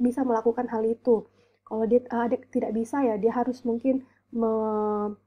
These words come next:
apa namanya, meng-hire, eh, empat karyawan baru, dia berapa karyawan baru yang harusnya ini supaya bisa menghandle aspek produksi teknisnya ini, saya punya produk baru, begitu. Kemudian karyawan lama yang tidak bisa melakukan itu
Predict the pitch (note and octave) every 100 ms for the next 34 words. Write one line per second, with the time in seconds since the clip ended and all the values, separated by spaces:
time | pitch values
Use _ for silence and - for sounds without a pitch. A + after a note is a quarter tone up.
0 | _ _ C4 A#3 A#3+ B3 C4 A3+ A3 A3+
1 | A3+ B3+ C#4+ C#4+ - _ _ _ A#3 G#3+
2 | G#3 A3+ - A#3+ - _ _ - A#3 A3+
3 | A3+ A3 G#3+ B3+ A3 G#3 G#3+ A#3+ C#4 B3+
4 | A3+ A3+ G#3+ A3 B3 A3+ A#3 A3+ A3+ B3+
5 | B3+ A#3+ G3+ A#3 A3 A3 C#4 C#4+ - _
6 | _ _ - A3+ A3 A3 B3+ C4+ C#4+ D4+
7 | - B3 - - C#4 - A#3 G#3+ A#3 -
8 | B3 A#3 - A#3 - B3 A3 A#3 G#3+ G#3+
9 | - G#3+ G#3 - G3 F#3 G3 G3+ A3 G#3
10 | G#3 _ _ _ A#3 F3+ E3 - F#3 G3
11 | A#3+ C#4 B3+ A#3 A3+ B3 C4 D4+ D4 A#3+
12 | A3+ C4 A#3+ B3 B3 B3+ C4+ C#4